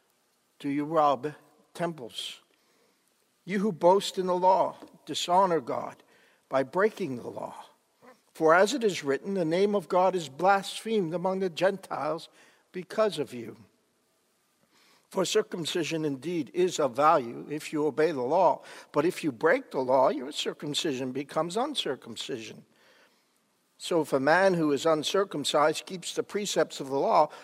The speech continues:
will not his uncircumcision be regarded as circumcision? Then he who is physically uncircumcised but keeps the law will condemn you who have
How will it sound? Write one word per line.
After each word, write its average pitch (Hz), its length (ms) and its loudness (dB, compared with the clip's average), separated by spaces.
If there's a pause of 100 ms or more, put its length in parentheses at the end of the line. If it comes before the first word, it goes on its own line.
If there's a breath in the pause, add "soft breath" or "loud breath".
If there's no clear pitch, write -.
(180 loud breath)
will 208 140 8
not 214 280 4
his 247 380 -6 (340)
uncircumcision 180 1000 0
be 208 140 -2
regarded 202 640 2
as 294 280 -2
circumcision? 123 1000 -8 (1000)
Then 135 200 0
he 160 280 2
who 180 180 4
is 175 120 2
physically 175 540 -2
uncircumcised 180 1300 0
but 151 200 -4
keeps 202 280 -12
the 214 140 -2
law 143 320 4 (320 loud breath)
will 170 140 -2
condemn 233 520 4
you 131 280 -4
who 196 180 0
have 180 240 2